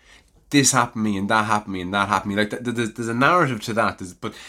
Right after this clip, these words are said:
there's a difference between a timeline and a narrative. So when I've tried to understand my life, like, in hindsight, it helps to put a timeline to it, but only as a first step.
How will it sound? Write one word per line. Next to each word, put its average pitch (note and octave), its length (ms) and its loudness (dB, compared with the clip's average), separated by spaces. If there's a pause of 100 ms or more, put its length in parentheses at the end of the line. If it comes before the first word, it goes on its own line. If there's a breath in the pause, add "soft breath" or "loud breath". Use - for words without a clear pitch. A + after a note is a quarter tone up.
(340 loud breath)
there's A#2+ 140 0
a B2 60 2
difference F#3 360 0
between C#3 300 0
a A2 40 -2
timeline C3+ 720 2
and F2 120 -4
a E2 60 -4
narrative. F#2 480 2
So G2+ 120 -6
when A#2 160 -2
I've E3 200 -2
tried C#3+ 260 0
to A2 80 -4
understand G2 560 0
my E2+ 140 -4
life, F#2 640 -2
like, - 180 -14
in D#2 100 -8
hindsight, G#2 580 -2 (1800 loud breath)
it A2 100 -4
helps D3 380 0
to C3 80 -4
put - 600 -4 (800)
a A2 60 -2
timeline C#3 640 2
to E3+ 160 0
it, - 240 -8 (380 loud breath)
but C3+ 120 2
only F3 240 0
as A#2+ 100 -2
a G2 60 -6
first - 420 0
step. - 460 -4